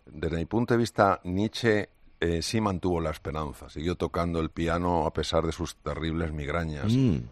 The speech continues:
Speaker 1: siguió
Speaker 2: Mm.
Speaker 1: manteniendo la ilusión en el discurso filosófico, en la reflexión,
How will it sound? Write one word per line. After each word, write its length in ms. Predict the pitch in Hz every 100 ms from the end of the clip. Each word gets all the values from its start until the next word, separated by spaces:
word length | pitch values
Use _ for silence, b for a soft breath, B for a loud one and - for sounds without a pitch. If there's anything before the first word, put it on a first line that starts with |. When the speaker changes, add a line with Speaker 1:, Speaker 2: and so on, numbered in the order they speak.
| -
Speaker 1:
siguió 640 | 87 78 87 90 90 80
Speaker 2:
Mm. 100 | -
Speaker 1:
manteniendo 580 | 90 87 87 85 92 92
la 120 | 90
ilusión 480 | 85 82 - 95 98
en 120 | 90
el 80 | 82
discurso 680 | 73 - 92 85 92 90 82 b b b b
filosófico, 760 | 82 73 - 92 - 76 -
en 80 | 78
la 80 | 73
reflexión, 880 | 73 - 71 - - 95 95 95